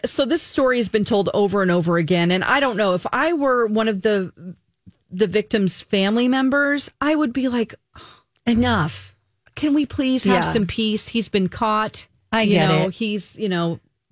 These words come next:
Speaker 2: I get it.
Speaker 1: I don't know.
Speaker 2: He is terrifying looking.
Speaker 1: Yeah, he loves to be terrifying.
Speaker 2: He's like that. He's got, like, a Charles Manson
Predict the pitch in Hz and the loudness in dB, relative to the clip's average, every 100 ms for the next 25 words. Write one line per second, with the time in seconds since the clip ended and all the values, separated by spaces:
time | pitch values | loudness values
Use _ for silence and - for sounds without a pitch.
0 | _ _ _ _ _ _ _ _ - 208 | _ _ _ _ _ _ _ _ -8 -4
1 | 226 202 196 190 - - 180 147 - - | -2 0 0 0 -4 -4 -2 -2 -4 -10
2 | - 320 349 226 180 - - 285 262 233 | -2 0 2 2 0 -6 -6 0 0 0
3 | 165 156 160 156 147 151 160 147 220 214 | 0 2 2 2 0 -4 -8 -6 2 2
4 | 185 180 262 226 247 214 233 196 - 180 | 2 0 0 2 0 0 -2 -2 0 0
5 | 156 - 143 330 294 285 254 208 214 247 | 0 0 0 2 2 0 0 0 0 -2
6 | - 294 247 226 - 247 214 214 180 196 | 0 0 0 0 0 0 0 0 0 0
7 | 190 202 - 202 180 175 | 2 0 0 0 2 0